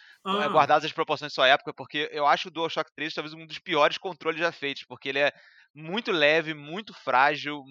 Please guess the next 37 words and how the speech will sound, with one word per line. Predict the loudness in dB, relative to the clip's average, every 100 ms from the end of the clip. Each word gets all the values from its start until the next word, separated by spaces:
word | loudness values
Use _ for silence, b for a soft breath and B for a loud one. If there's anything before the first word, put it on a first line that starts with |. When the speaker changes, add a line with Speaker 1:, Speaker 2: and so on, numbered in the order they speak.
| -16
Speaker 2:
muito | -10 -10 -10 -8 -6 -6 -6 -4 -6
mambembe. | -4 -6 -4 -4 -2 -4 -6 -12 _ -14
Tu, | -10
eu | -10
tive, | -6 -6
eu |
tive | -6 -10
vários | -2 6 6 6 -4
DualShock | -8 -8 -6 -6 -6
três, | -10 -10
porque | -6
eles | -6 -2
Speaker 1:
Esse, |
essa | -2 0
fragilidade | 0 0 2 4 4 6
é | 4
real, | 4 0 -2
hein? | -8 -8
Speaker 2:
É, | -2 0 0 -4
da-, | 0 0 4
dava | 2 2 -2 -4
todos | -8 -8
os | -8
tipos | -10 -10
de | -12
merda | -6 0 0 0
diferentes. | -6 -4 -2 -2 -4 -8 -10
Eu, | -8
eu | -6 -6
não | -4
gostava | -2 0 0
muito | -4 -10
do, | -6 -4 -4 -4 b b b -12
dos | 2
gatilhos | 4 4 0 -6 -6 -4
deles. | -4 -2
Eu, | -2